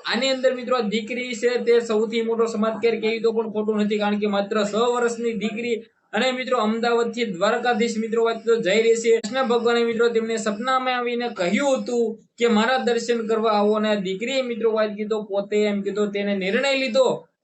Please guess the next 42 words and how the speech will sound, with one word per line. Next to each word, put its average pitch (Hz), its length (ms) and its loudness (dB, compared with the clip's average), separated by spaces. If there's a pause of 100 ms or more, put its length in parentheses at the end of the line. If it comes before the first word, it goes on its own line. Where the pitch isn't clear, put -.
(160)
કે 185 80 0 (120)
મારે 214 240 2 (360)
દ્વારકાધીશ 202 760 0
સુધી 208 280 0
મિત્રો 214 240 0
વાત 202 140 2
કીધો 220 200 0 (420)
દ્રઢ 208 500 2
કરીને 233 320 4 (500)
દ્વારકાધીશ 202 640 0
સુધી 214 240 2
મિત્રો 233 180 0
મારે 233 200 2 (140)
જાવું 185 300 2
છે. 165 140 -2 (320)
ક્યાંક 214 280 0
ને 262 100 2
ક્યાંક 240 240 2
મિત્રો 240 200 0
વાત 233 200 4
કીધો 233 220 2
દીકરી 233 300 2
અત્યારે 226 340 2
રાતોરાત 226 500 0
વાયરલ 208 340 2
થઈ 214 140 2
છે. 220 180 0
આ 180 140 -2
દીકરીના 220 480 -2
મિત્રો 214 300 0
સોશિયલ 214 340 0
મીડિયાની 214 320 0
અંદર 220 120 2 (100)
ઘણા 226 260 0
બધા 254 260 4
વીડિયો 233 300 4
વાયરલ 202 240 2
થઈ 160 160 -4
રહ્યા 160 180 -4
છે. 147 80 -6 (560)
ખાસ 214 240 0
કરીને 233 200 0